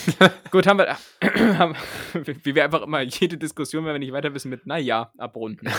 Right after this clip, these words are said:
Speaker 2: Sehr gut.
Speaker 1: <laughs> Ja, es ist aber halt auch so das
Speaker 2: Ja.
Speaker 1: Fazit, was wir jedes Mal immer, weil unsere Diskussionen laufen halt immer auf, n-, "Na ja."
Speaker 2: Ja.
Speaker 1: Weil letztendlich ist es doch alles egal. Letztendlich kommst du wirklich nur auf eine Sache an. Und das ist die nächste Frage.
Speaker 2: Richtig. Und die wird jetzt noch mal kurz ein bisschen deep.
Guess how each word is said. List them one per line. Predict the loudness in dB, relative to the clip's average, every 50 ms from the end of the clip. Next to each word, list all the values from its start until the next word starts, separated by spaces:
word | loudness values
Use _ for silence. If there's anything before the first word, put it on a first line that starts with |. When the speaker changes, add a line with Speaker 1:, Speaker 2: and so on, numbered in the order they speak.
| -6 -6 -6
Speaker 2:
Sehr | -6 -6 -6
gut. | -4 -4 2
Speaker 1:
<laughs> | 4
Ja, | 4 4
es | 4 2 -2
ist | 0 2
aber | 2 4 6 4
halt | 4 4 2
auch | 0 -2 -2
so | -4 -6 -6 -6
das | -6 -8
Speaker 2:
Ja. | -6 -2
Speaker 1:
Fazit, | -2 -2 -2 -2 -6 -10 -10 -10
was | -8 -8 -8
wir | -8
jedes | -8 -10 -10 -10
Mal | -8 -8 -8
immer, | -6 -8 -8 -8 -8 -10 -12 -16 -20 -20 -20 -20 -20 -20 _ _ -10
weil | -8 -6 -6
unsere | -6 -8 -6 -6 -6
Diskussionen | -6 -6 -10 -10 -8 -6 -4 -4
laufen | -4 -4 -4 -4
halt | -6 -4
immer | -4 -2 -2
auf, | -2 -2 -4
n-, | -8 -14 -20 _ -20 -20 _ -20 -20 _
"Na | -10 -8 -8 -6
ja." | -8 -10 -12 -16 _ _ _ _ _ _ _ _ _ _ _ _ _ _ _
Speaker 2:
Ja. | -10 -10 -10 -12 -14 _ _
Speaker 1:
Weil | -8 -6 -6
letztendlich | -4 -4 -4 -6 -6 -6 -10 -12 -12 -14
ist | -14 -12 -12
es | -10 -8
doch | -10 -8 -8
alles | -8 -8 -6 -6 -8
egal. | -10 -8 -6 -6 -6 -4 -6
Letztendlich | -8 -8 -10 -12 -12 -12 -14 -12 -12
kommst | -12 -12 -10 -12
du | -12 -12
wirklich | -12 -12 -14 -16 -14
nur | -16 -16
auf | -14 _ -14
eine | -14 -14 -14 -14
Sache | -14 -14 -12 -10 -10 -8
an. | -10 -10 -12 -16 _ _ _ _ _ -20 _ _
Und | -16 -14 -12 -12
das | -14 -14 -14 -18
ist | -20 -20 -20 -20 _ -20
die | -20
nächste | -20 -20 -20 -20 -20 -20
Frage. | _ -16 -16 -16 -16 -18 -20 _ _ _ _ _ _ _ _ _ _ _ _ _ _ _ _ _ _ _ _ _
Speaker 2:
Richtig. | -10 -10 -8 -10 -12 -12 -12
Und | -14 -16 -14 -14
die | -14 -12 -12 -8 -8
wird | -8 -8 -8
jetzt | -10 -10
noch | -10
mal | -10 -10 -10
kurz | -12 -14 -14 -14
ein | -16 -16
bisschen | -14 -14 -14 -14 -14
deep. | -16 -16 -18 -18 -18 _ -20